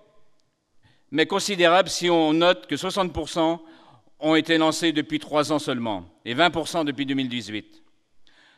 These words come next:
Trente-trois millions de petits agriculteurs et éleveurs, soit quarante pour cent des foyers paysans, ont eu recours à un moment ou à un autre au digital. Ceux qui ont utilisé ces solutions auraient vu leur rendement augmenter de vingt-trois à soixante-treize pour cent.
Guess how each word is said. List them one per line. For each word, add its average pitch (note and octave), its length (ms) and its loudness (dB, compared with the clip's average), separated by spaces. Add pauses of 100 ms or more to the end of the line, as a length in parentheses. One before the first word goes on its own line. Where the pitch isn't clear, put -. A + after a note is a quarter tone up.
Trente-trois F#3 500 0
millions F3 340 2
de D#3+ 60 -4
petits D3+ 280 -2
agriculteurs D3 520 0
et C#3+ 100 4
éleveurs, D3 400 2
soit C3+ 160 -6
quarante G3 340 2
pour F3 160 -8
cent F#3+ 160 -2
des E3 100 -2
foyers D3+ 280 0
paysans, D3 560 -2 (340)
ont C3+ 120 0
eu D#3+ 80 6
recours D#3+ 640 2
à C#3+ 200 2
un D3 60 4
moment D#3+ 340 4
ou D3 60 4
à D3 40 4
un D3 100 2
autre D#3 200 0
au - 20 -4
digital. A2 640 -4 (1200)
Ceux F3 300 2
qui D#3+ 180 0
ont D#3+ 120 6
utilisé D#3+ 680 0 (240)
ces D3+ 180 -4
solutions D#3 680 0 (140)
auraient C3+ 260 2
vu D3+ 120 2
leur D3+ 160 4
rendement D3+ 320 2
augmenter C#3+ 360 0
de C#3 80 0
vingt-trois D3 640 0
à B2+ 80 -4
soixante-treize C#3+ 540 -4
pour B2+ 180 -12
cent. G2 240 -6